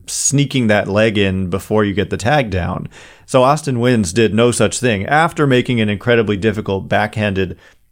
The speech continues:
pick out of the dirt. Uh, spins, turns, sticks his glove into the lane of the runner, which you're very much allowed to do once you have the ball. It's not about, there's, you're allowed to block the plate once you have the ball. And he did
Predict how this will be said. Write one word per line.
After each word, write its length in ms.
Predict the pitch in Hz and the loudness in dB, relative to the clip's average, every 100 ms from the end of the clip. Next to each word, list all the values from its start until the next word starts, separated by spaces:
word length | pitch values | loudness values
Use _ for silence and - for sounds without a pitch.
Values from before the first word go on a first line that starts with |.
| _ - | _ -6
pick 320 | - 127 - | 0 0 2
out 140 | 110 | 0
of 80 | 107 | 0
the 80 | 92 | -2
dirt. 400 | 90 143 110 - - - - - | 0 2 0 -4 -20 -20 -20 -8
Uh, 220 | 107 107 113 | -2 -2 -2
spins, 640 | - 165 160 160 156 - - - _ - | -2 2 2 2 0 -4 -12 -20 _ -6
turns, 680 | 151 147 147 143 143 - - _ - | 0 2 2 2 -2 -4 -8 _ -12
sticks 380 | - 160 160 | -4 -2 0
his 220 | 151 131 101 | 0 -2 0
glove 360 | 120 120 117 | 4 4 4
into 360 | 123 120 110 113 | 0 -4 -2 -2
the 120 | 101 | 0
lane 300 | 98 101 113 | 2 2 2
of 140 | 101 | 0
the 80 | 90 | 0
runner, 360 | 98 127 151 165 - _ - | 2 2 2 -2 -12 _ -10
which 180 | - | -4
you're 300 | 101 95 98 - | 0 0 -2 -2
very 260 | 113 120 | 2 2
much 220 | 131 120 | 2 0
allowed 300 | 113 107 110 | 2 2 2
to 80 | 95 | 0
do 200 | 104 117 | 0 2
once 280 | 113 98 110 | 2 0 0
you 40 | |
have 120 | 101 90 | -2 -2
the 80 | |
ball. 380 | 85 92 104 135 | -2 0 2 0
It's 160 | - - | -6 -2
not 160 | 98 98 | 0 0
about, 440 | 90 95 92 107 | 0 -2 -2 -4
there's, 300 | 98 87 - | -6 -8 -12
you're 260 | - 107 98 | -6 -2 0
allowed 280 | 95 110 127 | 2 0 0
to 60 | 107 | 2
block 280 | 110 113 | 2 0
the 60 | 117 | -2
plate 300 | - 120 135 | 0 0 0
once 280 | 104 104 113 | 0 0 0
you 80 | 107 | 0
have 100 | 98 | 0
the 80 | |
ball. 400 | 82 92 117 160 - - - - _ - | 0 2 0 -2 -8 -20 -20 -20 _ 0
And 420 | 127 123 120 117 | 4 6 4 2
he 180 | 107 117 | 0 0
did 440 | 113 135 185 202 | 4 4 2 -2